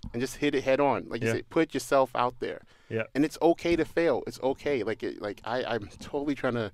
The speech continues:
Speaker 1: drive that type of mentality. Is it's like, it is okay to fail. Failure is one of the greatest learning lessons you got.
Speaker 2: Yep.
Speaker 1: Now, you just don't wanna continue doing, learn, failing that way. You wanna at some point learn
Speaker 2: Yeah,
Speaker 1: something 'cause people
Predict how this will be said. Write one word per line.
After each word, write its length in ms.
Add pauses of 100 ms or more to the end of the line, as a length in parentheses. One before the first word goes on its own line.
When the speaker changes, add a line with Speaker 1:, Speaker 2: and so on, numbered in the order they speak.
(280)
Speaker 1:
drive 300
that 120
type 160
of 60
mentality. 500
Is 100
it's 140
like, 160
it 160
is 220
okay 340
to 80
fail. 320
Failure 320
is 80
one 120
of 40
the 60
greatest 400
learning 180
lessons 300
you 80
got. 220 (200)
Speaker 2:
Yep. 240
Speaker 1:
Now, 60
you 80
just 100
don't 80
wanna 80
continue 540
doing, 400
learn, 160
failing 440
that 200
way. 120
You 120
wanna 180
at 80
some 160
point 220
learn 560
Speaker 2:
Yeah, 80
Speaker 1:
something 400
'cause 140
people 0